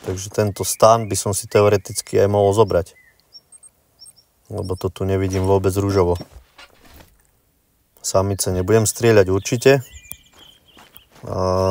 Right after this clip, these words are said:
a, a. Tu by som mal mať tiež nejaké stádo. Tu mávam tak jedného, max, e, dvoch samcov. Teraz tu mám vlastne, čo tu mám?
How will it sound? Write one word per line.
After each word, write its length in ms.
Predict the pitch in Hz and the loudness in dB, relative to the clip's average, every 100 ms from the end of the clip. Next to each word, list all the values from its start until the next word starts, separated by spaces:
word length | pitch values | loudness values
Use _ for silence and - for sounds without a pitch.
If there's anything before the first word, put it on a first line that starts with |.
| 92 | 0
a, 140 | - - | -4 -6
a. 80 | 101 107 - - - _ _ _ - _ _ _ _ _ _ _ | -2 -2 -4 -16 -20 _ _ _ -20 _ _ _ _ _ _ _
Tu 80 | 95 | -12
by 80 | 98 | -10
som 240 | 92 101 | -6 -2
mal 160 | 101 107 | 0 2
mať 280 | 101 92 110 | 0 -2 -2
tiež 80 | 104 | 0
nejaké 320 | 104 104 113 | 0 0 -2
stádo. 560 | - 104 95 95 131 127 _ - _ _ _ | 0 4 6 6 4 2 _ -20 _ _ _
Tu 160 | - 123 | -8 4
mávam 320 | 135 120 110 | 6 6 2
tak 160 | 107 104 | 0 2
jedného, 640 | 117 113 107 101 104 117 - _ _ _ _ | 2 4 4 6 4 0 -4 _ _ _ _
max, 400 | 101 104 95 - | 0 2 2 0
e, 320 | 98 98 95 95 | 2 4 4 2
dvoch 500 | 95 104 101 - - _ _ - | 2 4 4 2 -18 _ _ -14
samcov. 800 | - 95 98 92 107 117 147 151 _ _ _ _ _ _ _ _ _ _ _ _ _ _ _ - | 0 2 2 -2 2 2 2 -4 _ _ _ _ _ _ _ _ _ _ _ _ _ _ _ -6
Teraz 320 | 98 98 - | 0 0 -2
tu 160 | - | -4
mám 240 | 98 95 95 | -2 0 2
vlastne, 400 | 95 95 - 92 | 0 -2 -6 -8
čo 160 | - | -6
tu 240 | 107 - 92 | -6 -4 -2
mám? 400 | 92 95 107 | 0 0 -2